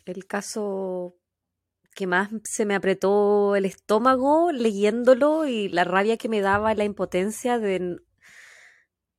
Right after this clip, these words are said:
de no saber qué le pasó, de no haberla podido ayudar.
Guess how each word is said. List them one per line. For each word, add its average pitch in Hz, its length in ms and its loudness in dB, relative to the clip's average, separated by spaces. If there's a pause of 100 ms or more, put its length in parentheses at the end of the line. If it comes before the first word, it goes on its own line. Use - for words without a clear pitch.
(140)
de 202 140 -4
no 208 100 -2
saber 208 400 0
qué 208 160 0
le 202 140 0
pasó, 190 600 -4 (640)
de 196 220 -2
no 196 160 -2
haberla 196 400 0
podido 196 400 -2
ayudar. 185 640 -4